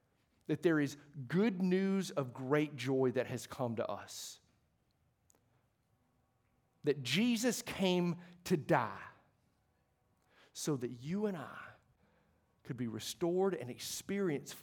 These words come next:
fullness of joy in the presence of God. We were separated. It was broken. We were marred by sin.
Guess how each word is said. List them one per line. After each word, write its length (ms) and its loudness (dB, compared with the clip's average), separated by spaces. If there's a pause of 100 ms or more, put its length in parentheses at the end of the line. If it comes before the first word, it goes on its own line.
(140)
fullness 640 2
of 260 -4
joy 580 0
in 140 -4
the 80 -4
presence 720 -4 (260)
of 200 -6
God. 340 -4
We 140 -4
were 100 -8
separated. 800 -4
It 100 -12
was 100 -12
broken. 600 0
We 100 -4
were 100 -2
marred 360 -2
by 140 2
sin. 300 -4